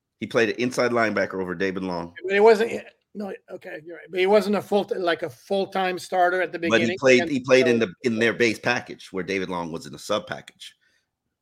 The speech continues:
Speaker 1: Never.
Speaker 2: It was, was the other way around, actually.
Speaker 1: No, it was, it was, he was the, 'cause the nickel is their base.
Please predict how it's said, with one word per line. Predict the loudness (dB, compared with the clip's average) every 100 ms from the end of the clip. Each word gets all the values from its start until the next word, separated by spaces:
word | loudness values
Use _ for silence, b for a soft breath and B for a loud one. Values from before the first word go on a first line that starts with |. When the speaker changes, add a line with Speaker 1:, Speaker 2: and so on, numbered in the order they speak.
| _ _ -20 _ -10
Speaker 1:
Never. | -4 -2 -2
Speaker 2:
It |
was, | -2 0
was | 0 0
the | 0
other | 0 0
way | 0
around, | -2 -6
actually. | -10 -16 -18 -4
Speaker 1:
No, | 2 2 2
it | -2 -2
was, | -4 -8 -8
it | -6
was, | -6 -10 -18
he | -16 -6 -2
was | 0 0 -2 b
the, | -4 -4 -2
'cause | 0 0
the | 2
nickel | 0 2
is | 2 4
their | 4
base. | 6 2 2 -8 -14